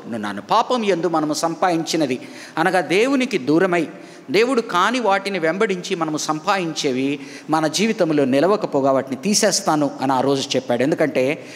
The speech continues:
వారు దేవుని యందుంటే వాగ్దాన దేశాన్ని ఇస్తానంటున్నాడు, దేవునికి దూరం అయితే ఆ వాగ్దాన దేశం నుంచి వారిని బయటికి పంపించి వేస్తానన్నాడు. కాబట్టి ఎప్పుడైతే వీరు ఈ నిబంధనకు వ్యతిరేకముగా జీవిస్తున్నారో,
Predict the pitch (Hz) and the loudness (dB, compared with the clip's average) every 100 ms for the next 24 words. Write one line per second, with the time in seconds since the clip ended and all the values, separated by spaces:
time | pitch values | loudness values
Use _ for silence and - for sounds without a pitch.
0 | - - - 151 190 185 226 277 285 247 | -18 -20 -2 2 4 4 2 2 0 0
1 | 214 233 240 220 185 196 175 214 185 170 | -2 -2 0 2 2 0 -2 -2 0 -2
2 | - 160 151 - 151 139 127 120 113 113 | -2 -2 -2 -2 0 0 -2 -2 -2 -2
3 | 120 123 175 220 202 151 143 208 190 156 | -2 2 2 4 0 0 2 2 2 0
4 | 147 131 156 165 170 151 143 147 139 131 | 2 2 0 0 0 2 0 0 0 0
5 | 131 120 123 131 135 139 262 453 - - | 0 0 2 2 0 0 0 0 -6 -18
6 | - 247 269 269 - 147 127 - 120 113 | -4 -2 2 0 2 0 0 -2 -4 -4
7 | 104 101 - - - - - 202 202 202 | -4 -8 -12 -16 -18 -8 0 0 2 2
8 | 226 311 285 247 226 196 185 165 175 233 | 2 2 0 2 2 4 2 2 0 2
9 | 277 247 196 233 165 175 247 269 208 175 | 2 2 2 0 2 2 2 2 2 2
10 | 170 160 180 202 - 165 135 120 127 | 0 2 0 0 0 0 2 2 2